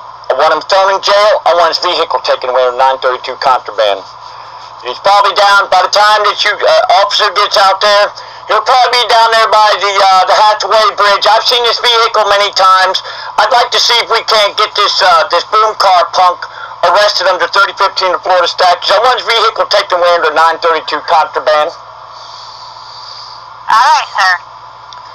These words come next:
Speaker 1: Now, I wanna know something. Do you all care if ambulance or fire department people die? What is the chances?
Speaker 2: Sir,
Speaker 1: What?
Speaker 2: I'm not gonna go through this with you. Why you even call if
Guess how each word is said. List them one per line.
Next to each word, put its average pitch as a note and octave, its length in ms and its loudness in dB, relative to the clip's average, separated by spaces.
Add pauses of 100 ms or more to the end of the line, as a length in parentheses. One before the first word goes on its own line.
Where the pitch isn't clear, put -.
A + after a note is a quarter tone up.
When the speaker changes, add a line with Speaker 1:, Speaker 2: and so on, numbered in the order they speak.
Speaker 1:
Now, F3 140 2
I A3+ 100 4
wanna A#3+ 240 2
know A#3+ 160 4
something. F3+ 480 0
Do C#4+ 140 -4
you B3 100 0
all A#3+ 240 4
care A3+ 300 0
if - 100 -2
ambulance G#3 400 0
or F#3+ 80 0
fire G3 240 2
department G#3 480 0
people G#3+ 380 -2
die? G#3+ 320 4 (960)
What C4 180 4
is - 80 -2
the C4+ 160 0
chances? C4 480 0
Speaker 2:
Sir, C4+ 300 2 (1000)
Speaker 1:
What? - 160 -2
Speaker 2:
I'm - 320 2
not C#4 80 2
gonna B3 240 -2
go A#3 160 2
through A3+ 240 -2
this G3 240 -2
with F#3+ 160 -2
you. F#3 200 -2 (120)
Why A#3+ 160 4
you C#4 240 -2
even A#3+ 240 0
call B3+ 240 6
if - 80 -6